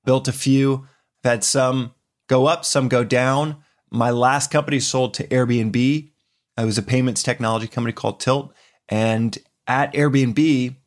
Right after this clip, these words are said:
that was about five years ago at Airbnb, I, I was able to start investing a little bit more.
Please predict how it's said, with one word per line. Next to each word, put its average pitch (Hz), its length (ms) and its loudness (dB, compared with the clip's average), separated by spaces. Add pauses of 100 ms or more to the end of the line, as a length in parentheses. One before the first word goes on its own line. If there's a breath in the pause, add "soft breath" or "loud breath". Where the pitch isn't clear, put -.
(140)
that 120 60 -6
was 117 100 -4
about 110 220 -4
five 123 320 -2
years 139 180 0
ago 131 160 0
at 120 60 0
Airbnb, 127 440 0
I, 117 280 0 (100)
I 117 60 -2
was 113 120 -2
able 123 180 2
to 113 80 -4
start - 280 0
investing 117 560 -2
a 110 80 -2
little 113 160 -2
bit 101 160 -2
more. 104 400 -2